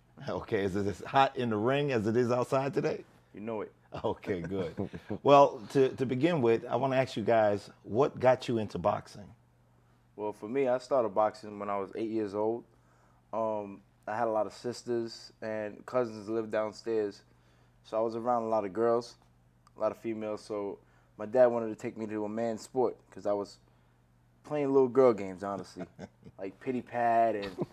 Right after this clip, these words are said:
Speaker 2: you know, just Duck, Duck, Deuce, running around. You know, just, my dad wasn't, he was like, "You know what, I gotta take my son to, to a manly sport. I can't have this keep going on as he gets older," you know?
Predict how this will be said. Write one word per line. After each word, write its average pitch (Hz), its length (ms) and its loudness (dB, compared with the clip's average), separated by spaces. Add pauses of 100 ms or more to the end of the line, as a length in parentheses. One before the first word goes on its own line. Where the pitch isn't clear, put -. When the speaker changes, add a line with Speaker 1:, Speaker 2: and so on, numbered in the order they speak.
(320)
Speaker 2:
you - 60 -4
know, 104 320 -2
just 101 220 -6
Duck, 120 180 0
Duck, 110 180 -2
Deuce, 117 280 -6
running 117 280 0
around. 123 440 4
You 160 80 -8
know, 135 120 -2
just, 113 200 -10
my 131 140 4
dad 131 180 8
wasn't, 123 360 2
he 127 100 -4
was 117 120 -4
like, 107 160 0
"You 110 80 -4
know 117 140 0
what, 123 120 4
I 120 80 4
gotta 113 200 2
take 110 140 -6
my 107 120 -4
son 104 220 -8
to, 95 260 -8 (140)
to 101 140 -6
a 95 40 -6
manly 101 380 -8
sport. 110 340 -4 (500)
I 92 60 -10
can't 101 220 -8
have 104 200 -4
this 98 160 -8
keep 117 220 -10
going 104 260 0
on 110 220 4
as 95 180 -4
he 101 80 -8
gets 107 220 -2
older," 110 320 2
you 92 100 -6
know? 107 200 0